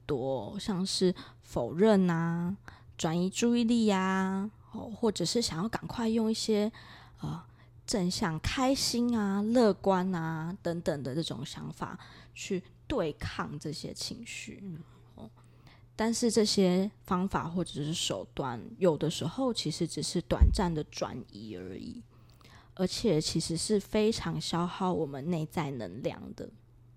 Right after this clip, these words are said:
Speaker 1: 哦，所以其实，呃，情绪觉察的第一步啊，我们可能要先让自己接纳自己是可以拥有各种情绪的，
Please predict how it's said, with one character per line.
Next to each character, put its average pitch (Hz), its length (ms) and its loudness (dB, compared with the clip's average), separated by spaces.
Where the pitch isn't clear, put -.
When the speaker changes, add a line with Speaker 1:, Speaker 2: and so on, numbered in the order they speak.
Speaker 1:
哦， - 120 -16
所 - 200 0
以 311 60 4
其 208 180 4
实， 175 360 0
呃， - 220 -10
情 196 260 2
绪 302 240 6
觉 180 240 6
察 175 220 -2
的 175 100 -2
第 196 260 -4
一 202 60 -4
步 196 280 -2
啊， 175 320 -4
我 185 100 0
们 170 160 0
可 196 160 0
能 170 200 2
要 233 200 2
先 233 280 0
让 226 220 0
自 220 160 -2
己 117 340 -10
接 240 320 4
纳 254 280 4
自 208 180 0
己 143 180 -6
是 - 240 0
可 - 200 -4
以 170 100 0
拥 170 240 -2
有 202 160 2
各 185 240 2
种 143 240 -8
情 - 300 -4
绪 - 380 -8
的， - 180 -10